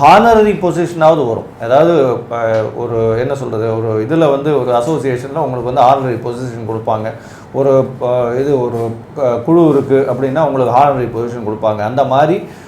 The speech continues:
உங்களுடைய தகுதியை வந்து அங்கீகரிக்கக்கூடிய ஒரு நிலைமை இந்த காலகட்டத்துல நிச்சயமாக வரும்.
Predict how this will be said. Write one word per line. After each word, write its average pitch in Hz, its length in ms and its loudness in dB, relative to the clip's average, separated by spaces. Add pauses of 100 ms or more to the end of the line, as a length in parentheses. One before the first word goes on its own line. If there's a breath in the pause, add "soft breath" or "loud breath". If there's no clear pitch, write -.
(160 loud breath)
உங்களுடைய 151 500 2
தகுதியை 180 640 4
வந்து 151 320 2
அங்கீகரிக்கக்கூடிய 156 1300 2
ஒரு 135 180 0
நிலைமை 135 360 0
இந்த 123 180 -2
காலகட்டத்துல 117 640 0
நிச்சயமாக 104 460 -4
வரும். 104 200 -6